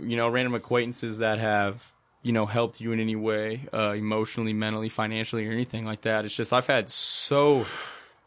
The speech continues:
dude, I could tell you guys thirty examples that would bring tears to my eyes right now of people going out of their way to help me or my family, or my family going out of their way to help me. And for me, it's just, like, giving up's not an excuse, or isn't,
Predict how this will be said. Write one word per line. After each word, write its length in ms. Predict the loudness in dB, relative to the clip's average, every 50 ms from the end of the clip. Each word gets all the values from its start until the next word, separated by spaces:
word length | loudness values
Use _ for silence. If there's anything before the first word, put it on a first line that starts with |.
| 4
dude, 120 | 8 10 10
I 80 | 10
could 140 | 10 8 4
tell 120 | 4 6 6
you 80 | 6
guys 240 | 6 6 6 4 2
thirty 320 | 2 2 4 4 4 4
examples 500 | 2 0 0 0 2 2 2 0 -2 0
that 100 | 2 4
would 120 | 2 4 2
bring 160 | 0 -2 -2
tears 260 | 0 0 0 0 2
to 80 | 0 2
my 200 | 4 4 4 4
eyes 100 | 4 4
right 180 | 2 2 2
now 220 | 2 2 4 4 4
of 80 | 2
people 180 | 2 -2 -2 0
going 220 | -2 -2 -2 0
out 80 | 0 -2
of 60 | 0
their 100 | -2 -2
way 120 | 0 0 -2
to 80 | 0
help 240 | 0 0 0 0 -2
me 220 | -4 -4 -2 -2
or 60 | -2 -2
my 140 | -2 -4
family, 420 | -4 -2 -2 -2 -2 -2 -4 -4 -4
or 80 | -4
my 160 | 0 0 0 0
family 360 | 2 0 2 2 2 0 0
going 200 | 0 -2 -2 0
out 80 | 0
of 60 | 0 0
their 100 | -2 -2
way 120 | 0 0
to 80 | 0 0
help 160 | 0 -2 -2
me. 300 | -2 -2 -2 -2 -4 -6 _ -20 -20 -20 -20 _ _ _ _ _ _ -2
And 180 | 0 2 2 2
for 140 | 2 0 2
me, 340 | 2 2 2 2 2 2
it's 140 | 2 0 0
just, 200 | -2 -2 -2 0
like, 220 | 0 0 0 0 0
giving 300 | 0 0 2 2 2 2
up's 160 | 2 2 2
not 180 | 0 0 2
an 60 | 0 -2
excuse, 420 | -4 -6 -6 -2 -2 -2 0 2
or 120 | 2 2 4
isn't, 280 | 4 2 0 -2 -2